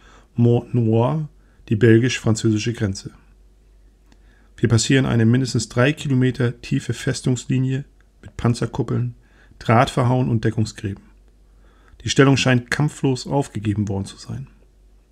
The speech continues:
Die von uns bald erreichte Stadt Bayeux zeigt verheerende Spuren einer Bombardierung durch Stukas. Einzelne Bombeneinschläge haben ganze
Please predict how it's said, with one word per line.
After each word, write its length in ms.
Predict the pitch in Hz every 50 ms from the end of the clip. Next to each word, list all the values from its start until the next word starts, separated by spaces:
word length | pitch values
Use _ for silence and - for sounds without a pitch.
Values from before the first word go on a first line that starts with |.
| _ _ _ _ _ _ _ _ _ _ -
Die 80 | 110
von 180 | - - 127 131
uns 160 | 135 131 -
bald 240 | - 131 131 143 143
erreichte 340 | 127 123 131 123 - - 113
Stadt 480 | - - - 123 123 139 - - - _ _ _ - _
Bayeux 460 | - 107 104 104 101 104 123 139 156 - _ _ _ _ _ - - - _ - -
zeigt 420 | - - 120 120 123 120 - - -
verheerende 500 | - - 123 113 101 135 156 151 143 127
Spuren 680 | - - - - - 143 139 123 117 113 123 151 156 - _ _ _ _ _ _ _ _
einer 160 | - 113 110
Bombardierung 600 | 101 120 110 107 107 101 107 120 123 127 127 123
durch 160 | 117 123 110
Stukas. 640 | - - - - - - - - - - - - _ _ _ _ _ _ _ - _ _ _ _ - - _ _ - - _ _ _
Einzelne 400 | - 123 143 151 - 170 160 156
Bombeneinschläge 880 | 143 160 160 147 131 117 107 98 98 - - - 110 104 104 113 113 123 - - _ _ _ _ _ _
haben 260 | - 120 113 113 113
ganze 460 | 110 - 131 139 - - - 139 123